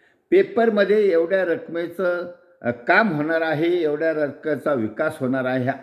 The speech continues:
असं दिलेलं असतं. परंतु प्रत्यक्षात मात्र स-, पन्नास टक्के रकमेचं, अ, फक्त काम होतं, बाकी रक्कम ही वाटपामध्ये जाते.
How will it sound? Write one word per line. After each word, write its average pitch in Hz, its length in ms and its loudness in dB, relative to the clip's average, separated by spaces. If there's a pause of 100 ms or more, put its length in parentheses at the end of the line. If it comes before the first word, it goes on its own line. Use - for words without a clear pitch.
असं 196 220 0
दिलेलं 123 400 2
असतं. 98 340 -6
परंतु 160 520 -2
प्रत्यक्षात 139 760 -4
मात्र 127 480 -2 (600)
स-, 147 200 6 (140)
पन्नास 190 460 -2
टक्के 185 260 -2
रकमेचं, 160 680 -2 (560)
अ, 120 220 2 (120)
फक्त 180 300 0 (140)
काम 135 240 0
होतं, 180 420 -2
बाकी 139 340 -2
रक्कम 127 400 -2
ही 127 160 -4
वाटपामध्ये 120 800 0
जाते. 101 540 -6